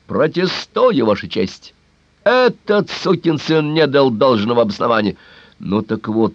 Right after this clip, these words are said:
ты должен знать, что этот Бингли состоит в лондонском клубе дворецких и камердинеров подручной Ганимеда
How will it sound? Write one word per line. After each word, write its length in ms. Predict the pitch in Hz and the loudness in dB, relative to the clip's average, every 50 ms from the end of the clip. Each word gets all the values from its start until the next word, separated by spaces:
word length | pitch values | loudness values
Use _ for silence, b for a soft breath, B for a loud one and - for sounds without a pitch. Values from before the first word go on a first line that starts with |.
| _ - | _ -6
ты 160 | 110 110 113 | -4 -4 -4
должен 640 | 101 85 107 113 113 - 101 98 113 123 123 120 | -2 -2 -2 -2 -2 -2 -4 -6 -8 -8 -8 -8
знать, 320 | 113 110 120 117 98 87 - | -10 -6 -4 -4 -4 -4 -6
что 240 | - - - 85 | -8 -8 -6 -6
этот 300 | 80 82 80 - 107 92 92 | -6 -6 -6 -6 -8 -8 -8
Бингли 680 | 92 80 78 87 - 78 76 104 98 90 85 80 73 - _ _ _ _ _ B B B B B B B B | -10 -8 -6 -6 -6 -6 -8 -8 -8 -6 -8 -8 -8 -12 _ _ _ _ _ B B B B B B B B
состоит 500 | - - - 98 98 - - 110 113 104 | -14 -6 -4 -4 -2 0 0 0 0 0
в 80 | 95 101 | 0 0
лондонском 880 | 110 127 135 131 117 101 92 98 98 98 98 - - - 107 101 98 | 2 2 2 2 2 0 0 0 -2 -2 -4 -6 -6 -4 -2 -2 -2
клубе 380 | - 104 110 120 104 92 101 101 | -2 -2 -2 -2 0 2 0 0
дворецких 800 | 92 90 101 98 98 98 147 143 - - - - - 92 - 101 | 0 0 0 0 2 2 0 -2 -4 -6 -10 -12 -12 -10 -8 -8
и 40 | 80 | -4
камердинеров 760 | - 95 95 98 98 95 87 110 135 120 101 95 95 90 - | -2 -2 0 0 0 -2 -2 -2 -2 -2 0 -2 -2 -4 -4
подручной 580 | - 92 95 95 107 131 120 - - 104 98 | -4 -4 -2 -2 -4 -4 -4 -6 -4 -4 -4
Ганимеда 680 | 92 85 90 90 85 82 82 87 143 170 160 180 92 | -2 -2 -2 -2 -2 -2 -2 -2 -4 -4 -6 -8 -10